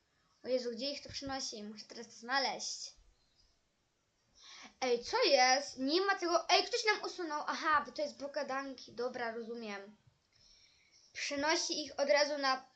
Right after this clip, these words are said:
pogadanki. Że się nie mylę, to zaraz sprawdzę. Tak. Przenosi ich na pogadanki i tutaj jest właśnie kto dołączył. Czekajcie.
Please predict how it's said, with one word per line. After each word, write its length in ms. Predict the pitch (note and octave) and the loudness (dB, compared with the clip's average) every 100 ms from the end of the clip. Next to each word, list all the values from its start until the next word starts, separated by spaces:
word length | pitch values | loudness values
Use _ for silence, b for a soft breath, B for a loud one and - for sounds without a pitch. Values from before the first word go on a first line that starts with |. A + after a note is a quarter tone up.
| _ - | _ -6
pogadanki. 1500 | C#4 C4+ C4 B3 G#3 B3 A3+ G3+ - - - G#3+ G#3+ A3 C#4 F4+ _ _ _ _ _ _ _ _ _ _ _ - - - b b b - | -2 0 2 2 2 2 2 -2 -12 -12 -10 -10 -8 -6 -6 -6 _ _ _ _ _ _ _ _ _ _ _ -20 -20 -20 b b b -2
Że 200 | C4+ C#4 | 2 4
się 120 | D#4 | 2
nie 100 | D4+ | 0
mylę, 240 | C#4+ C4 | 2 2
to 60 | C4+ | 2
zaraz 280 | C4+ C4 C4 | 4 2 2
sprawdzę. 460 | - A#3 A3 G#3+ A3 A#3 - b b | -4 -2 -2 0 0 0 -6 b b
Tak. 220 | B3+ G3 - b b b b b b | 2 2 -4 b b b b b b
Przenosi 580 | - D#4+ D#4 E4+ - D4 | -4 0 2 2 0 -4
ich 140 | D4+ | -4
na 200 | D4+ C4 B3+ - | 2 2 2 0
pogadanki 1080 | D4 D4+ F#4+ E4+ E4 E4 D#4+ - D#4+ D#4 D4 | 2 8 8 10 6 6 -4 -4 -2 -2 -4
i 40 | |
tutaj 400 | - - C#4+ C#4 | -8 0 4 4
jest 180 | C4+ B3 | 2 0
właśnie 460 | A#3+ C4 C4 B3+ B3+ | -4 -6 -4 -4 -4
kto 360 | - - C#4 | -8 -4 0
dołączył. 960 | C#4+ F4+ E4 A#3+ A3+ A3 A3+ A3 A3+ G#3+ | 2 4 6 4 2 -6 -6 -6 -6 -8
Czekajcie. 640 | A#3 A3+ G#3 G3+ G3 G3+ | -10 -4 -4 -4 -10 -10